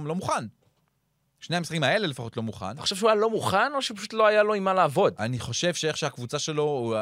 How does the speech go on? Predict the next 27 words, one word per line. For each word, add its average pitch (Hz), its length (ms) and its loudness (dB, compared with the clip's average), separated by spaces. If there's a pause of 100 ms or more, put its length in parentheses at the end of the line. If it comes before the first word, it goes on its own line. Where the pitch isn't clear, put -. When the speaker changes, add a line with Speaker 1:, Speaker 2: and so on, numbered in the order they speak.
(200)
Speaker 1:
הייתה 160 520 -2
על 139 80 0
המגרש, 120 600 -2
זה 104 200 -6
לא 113 160 0
מספיק - 360 -12
מוכן. 85 220 -16 (1400)
אתה 101 120 -2
לא 113 440 2
ידעת 175 240 2
שאינטר 175 340 -2
תסגור? 139 540 0
לא 135 60 0
ידעת 156 200 -2
שרפה 165 360 -2
אליהו 156 240 0
לא 151 140 2
יהיה 160 100 2
לו 160 80 -6
שטחים? 208 440 -4 (420)
Speaker 2:
קודם 113 140 -2
כל, 113 180 -2
Speaker 1:
ככה? 110 80 4
Speaker 2:
היה 123 100 6
לו 190 140 4
רפה 131 240 4
אליהו. 98 380 0